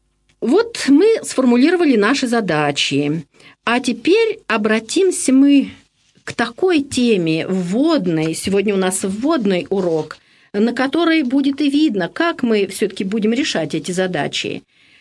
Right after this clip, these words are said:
Называется вторая часть нашего урока так: «Христос и Россия. Переживания молитвословий божественной литургии в русской поэзии».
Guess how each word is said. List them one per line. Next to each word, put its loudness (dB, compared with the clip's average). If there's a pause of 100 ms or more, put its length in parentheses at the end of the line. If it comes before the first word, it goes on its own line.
(280)
Называется 0
вторая 0
часть -2
нашего -2
урока -2 (520)
так: -2 (160)
«Христос 0
и 0
Россия. -2 (320)
Переживания 2 (200)
молитвословий 0
божественной -2
литургии -2
в -4
русской -4 (160)
поэзии». -2